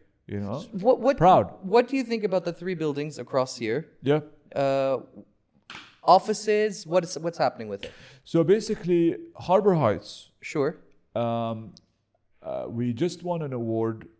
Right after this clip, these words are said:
Speaker 1: uh, for the, uh, condominium side of things.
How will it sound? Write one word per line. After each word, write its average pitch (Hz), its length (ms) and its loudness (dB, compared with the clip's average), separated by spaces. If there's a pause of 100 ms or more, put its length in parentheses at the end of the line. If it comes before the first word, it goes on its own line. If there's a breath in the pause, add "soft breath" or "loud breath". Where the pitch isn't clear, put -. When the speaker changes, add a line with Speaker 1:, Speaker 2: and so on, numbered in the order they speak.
(540)
Speaker 1:
uh, 104 420 -4
for 110 640 -6
the, 104 760 -8 (100)
uh, 67 800 -12
condominium 117 720 -8
side 98 260 -4
of 90 100 -10
things. 95 500 -14